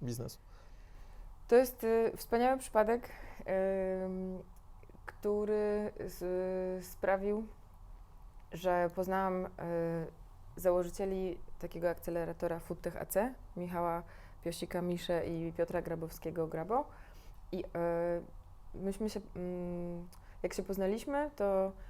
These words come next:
Speaker 2: po dwudziestu minutach rozmowy zorientowaliśmy się, że oni są przekonani,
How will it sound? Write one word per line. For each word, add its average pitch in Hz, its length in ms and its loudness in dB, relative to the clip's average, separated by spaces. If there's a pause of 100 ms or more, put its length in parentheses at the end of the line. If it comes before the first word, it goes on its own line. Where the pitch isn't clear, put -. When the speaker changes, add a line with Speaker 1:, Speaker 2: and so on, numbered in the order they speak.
(340)
Speaker 2:
po 190 240 6
dwudziestu 180 520 0
minutach 196 240 4
rozmowy 190 360 2
zorientowaliśmy 196 600 0
się, 202 120 0
że 185 140 0
oni 208 260 2
są 196 240 0
przekonani, 185 720 -2